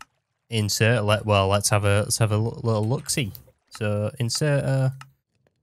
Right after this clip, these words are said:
Boom. Put that like that. Boom. We're missing iron nuggets and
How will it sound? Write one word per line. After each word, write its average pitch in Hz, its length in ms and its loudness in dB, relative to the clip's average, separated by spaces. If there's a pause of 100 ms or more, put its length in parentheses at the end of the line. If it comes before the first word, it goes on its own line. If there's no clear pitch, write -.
Boom. 107 340 -4
Put - 160 -10
that - 160 -8
like - 200 -14
that. 170 260 2 (800)
Boom. 123 400 -2 (340)
We're 127 140 4
missing 156 760 2 (460)
iron 185 540 2
nuggets 104 540 0 (480)
and 110 680 2